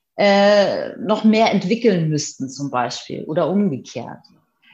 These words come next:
Ja, und das, die, diese Menschen ziehen sich an, sie sind dann im ersten Moment eher so ein bisschen gegensätzlich,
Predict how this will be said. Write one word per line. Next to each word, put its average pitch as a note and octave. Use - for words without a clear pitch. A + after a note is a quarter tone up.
Ja, G3
und G3+
das, G3
die, G3+
diese C#4
Menschen C4+
ziehen C4
sich -
an, A#3+
sie A3+
sind A3+
dann G#3+
im G3+
ersten A#3+
Moment G#3
eher G3+
so F#3+
ein F3+
bisschen F3+
gegensätzlich, F3